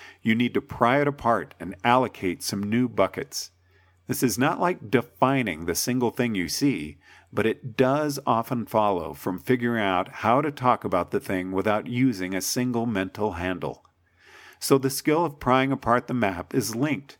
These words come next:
to the rationalist version of taboo and to the wise use of words,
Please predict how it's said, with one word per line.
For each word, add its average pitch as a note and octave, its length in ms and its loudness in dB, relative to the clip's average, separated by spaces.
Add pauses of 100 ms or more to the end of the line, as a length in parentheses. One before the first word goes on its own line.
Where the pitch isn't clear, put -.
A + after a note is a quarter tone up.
(140)
to B2 100 -6
the G2+ 120 -2
rationalist G#2+ 680 0
version G#2 380 2
of - 180 -6
taboo F#2+ 680 0 (480)
and A2 140 -2
to B2 120 2
the D3+ 100 0
wise D#3+ 480 2
use C#3 240 2
of C3+ 140 -4
words, A#2 560 0